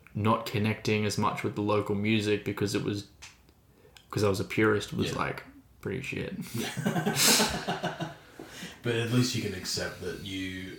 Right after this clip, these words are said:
Speaker 2: were wrong about that now. If you, like, or look back on it like you wish you weren't like that.
Speaker 1: Half and half. It's
Speaker 2: Okay.
Speaker 1: definitely, it's, it's definitely, like,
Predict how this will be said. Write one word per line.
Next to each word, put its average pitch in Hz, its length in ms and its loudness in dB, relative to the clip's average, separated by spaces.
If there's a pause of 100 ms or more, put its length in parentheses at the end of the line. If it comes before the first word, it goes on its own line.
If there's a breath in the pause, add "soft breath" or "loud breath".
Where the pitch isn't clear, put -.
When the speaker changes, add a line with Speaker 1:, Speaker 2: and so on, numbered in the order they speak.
Speaker 2:
were 98 140 -8
wrong 95 300 -6
about 90 240 -6
that 92 240 -6
now. 87 420 -10 (180)
If - 240 -6
you, - 80 -6
like, - 120 -4 (360)
or 120 160 0
look 123 220 4
back 104 240 0
on 104 180 -2
it - 60 -10
like 92 240 -2 (140)
you 98 240 -6
wish 95 220 -6
you 95 100 -8
weren't 95 200 -10
like - 220 -10
that. - 360 -12 (1600 loud breath)
Speaker 1:
Half 123 260 10
and 202 100 10
half. 117 500 8
It's 107 240 0
Speaker 2:
Okay. 123 80 10
Speaker 1:
definitely, 127 320 8
it's, - 180 4
it's 113 220 2
definitely, 113 560 6
like, 110 580 6